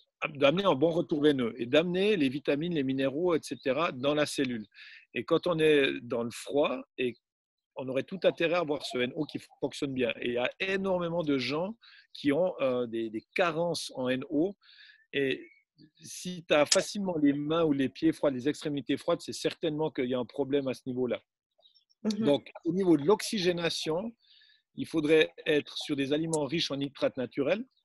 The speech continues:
Speaker 1: Donc là, je pense à la betterave, je pense au céleri, je pense à la carotte, je pense aux épinards, je pense à la côte de bête. Des aliments qui sont riches en citrulline,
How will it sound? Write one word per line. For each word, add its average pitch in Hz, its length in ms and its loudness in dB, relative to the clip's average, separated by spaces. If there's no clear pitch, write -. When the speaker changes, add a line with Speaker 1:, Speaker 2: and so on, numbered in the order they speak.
Speaker 1:
Donc 117 180 -14
là, 135 140 2
je 110 120 -6
pense 123 200 -8
à 123 40 -2
la 113 120 -4
betterave, 147 440 -4
je - 140 -14
pense 120 220 -10
au 117 40 -8
céleri, 143 440 0
je - 120 -8
pense 117 220 -10
à - 60 -4
la 120 100 -6
carotte, 143 480 -2
je - 80 -16
pense - 180 -16
aux 131 60 -6
épinards, 139 560 -4
je - 60 -18
pense - 200 -10
à 120 60 -4
la 120 80 -4
côte 127 220 -8
de 131 80 0
bête. 151 260 2
Des 147 240 4
aliments 180 420 2
qui - 140 -8
sont 147 180 0
riches 165 300 0
en 160 80 0
citrulline, 190 640 -4